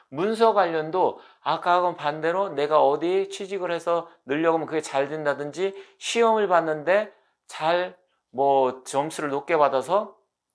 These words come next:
좋은 쪽으로 해가지고서 뭐 예를 들어서 합격을, 뭐 합격증을 받는다든지 송사를 하면 승-, 승소를 한다든지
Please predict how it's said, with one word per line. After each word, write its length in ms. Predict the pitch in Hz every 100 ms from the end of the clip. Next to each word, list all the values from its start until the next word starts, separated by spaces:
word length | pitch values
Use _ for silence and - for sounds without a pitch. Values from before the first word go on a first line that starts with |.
| _ _ _ - _ _ _
좋은 300 | - 151 170
쪽으로 360 | 165 170 147 143
해가지고서 840 | 165 170 160 143 131 147 139 139
뭐 320 | 127 127 127 123
예를 180 | 131
들어서 240 | 127 127 143
합격을, 1040 | - - - _ - 247 233 220 214 202
뭐 140 | 147
합격증을 580 | 139 208 254 240 220 170
받는다든지 760 | 139 117 107 107 101 98 101 - - -
송사를 600 | - 240 240 214 190 151
하면 180 | 139 143
승-, 480 | 160 233 247 240 196
승소를 540 | - 247 247 240 156 135
한다든지 680 | 131 113 107 101 104 127